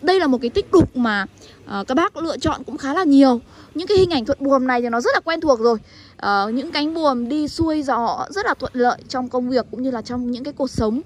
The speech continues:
Ờ, mong muốn là khi mà các bác sử dụng hình ảnh này thì đều mang lại những cái thuận lợi trong công việc và trong cuộc sống của mình.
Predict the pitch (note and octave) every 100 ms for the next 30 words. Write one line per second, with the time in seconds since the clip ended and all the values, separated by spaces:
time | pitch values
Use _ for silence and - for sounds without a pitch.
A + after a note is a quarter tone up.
0 | - - - A3 C#4 D4+ C4 A3+ D4 C4+
1 | D4 A#3+ B3 F4 D#4 A3 G#3+ A3 G#3+ G3
2 | G3+ G3 G3 G#3+ G#3 G3 A3 A#3+ B3 -
3 | A3+ A#3+ G3 G#3+ C4+ C4+ C#4 - B3+ A#3+
4 | B3 A#3+ A3 F#3+ A#3+ A#3+ G3+ G3+ G#3 B3+
5 | A#3